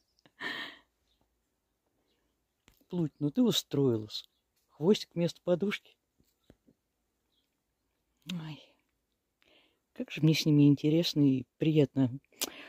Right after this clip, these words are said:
всё-таки общаться. Да. В моей избе третья кошка явно не лишняя.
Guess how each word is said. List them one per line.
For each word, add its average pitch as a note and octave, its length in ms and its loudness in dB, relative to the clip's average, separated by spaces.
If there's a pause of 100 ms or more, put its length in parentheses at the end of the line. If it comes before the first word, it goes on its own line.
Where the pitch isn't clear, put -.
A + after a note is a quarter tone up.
(120)
всё-таки - 400 0
общаться. - 580 2 (640)
Да. D3+ 240 -2 (960)
В C#3 60 0
моей D#3+ 320 4
избе F#3 340 0 (180)
третья C#3 360 -2
кошка - 340 -6
явно A#2+ 320 4
не A2 220 2
лишняя. A2 440 -4